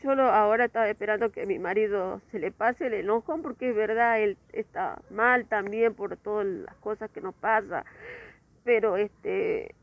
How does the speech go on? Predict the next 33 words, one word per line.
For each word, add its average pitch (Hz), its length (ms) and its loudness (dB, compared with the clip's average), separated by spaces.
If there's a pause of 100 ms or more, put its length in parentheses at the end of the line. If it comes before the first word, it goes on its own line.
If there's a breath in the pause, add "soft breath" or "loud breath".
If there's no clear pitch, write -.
(120)
estos 359 340 0
son 339 200 0
nuevos, 285 340 4
los 240 240 4
otros 294 240 -4
yo 285 100 0
los 277 140 0
puse 277 380 -8
para 233 240 0
que 220 140 -2
la 220 120 2
gente 254 320 -6
los 247 180 0
disfrute 240 520 -4
el, 208 320 0 (100)
en 214 180 -4
diciembre 247 640 2
con 208 180 -2
el, 196 360 -4
el 196 80 -4
arbolito 226 500 2
de 208 140 4
Navidad 208 380 0
que 220 120 -4
armamos. 220 480 -2 (760 loud breath)
Así 220 260 -6
que 226 400 6
esos 349 240 -6
se 339 80 -4
desaparecieron, 277 1400 2
se 233 340 2 (200)
dejaron 294 500 2
dos, 294 240 6